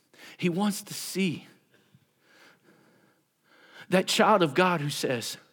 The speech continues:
"It's gonna be rough. It could get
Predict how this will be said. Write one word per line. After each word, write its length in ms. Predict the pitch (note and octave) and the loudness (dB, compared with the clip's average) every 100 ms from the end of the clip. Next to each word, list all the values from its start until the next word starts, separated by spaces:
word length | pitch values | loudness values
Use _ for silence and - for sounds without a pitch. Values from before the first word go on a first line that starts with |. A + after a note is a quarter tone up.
| _ - - _ _ _ _ _ _ _ - - _ _ _ _ _ _ _ _ _ _ - - - - - _ _ - - - - - - | _ -20 -20 _ _ _ _ _ _ _ -20 -20 _ _ _ _ _ _ _ _ _ _ -20 -20 -20 -20 -20 _ _ -18 -16 -16 -18 -20 -20
"It's 100 | - | -12
gonna 160 | - C3+ | -2 0
be 100 | B2 | 2
rough. 380 | C#3+ D3 - - - _ _ _ _ _ _ F3 - - _ _ _ _ _ _ _ - _ _ _ _ | 2 0 -2 -12 -20 _ _ _ _ _ _ -20 -20 -20 _ _ _ _ _ _ _ -20 _ _ _ _
It 80 | - | -10
could 180 | - D3+ | -2 0
get 240 | D3+ C3 | 2 0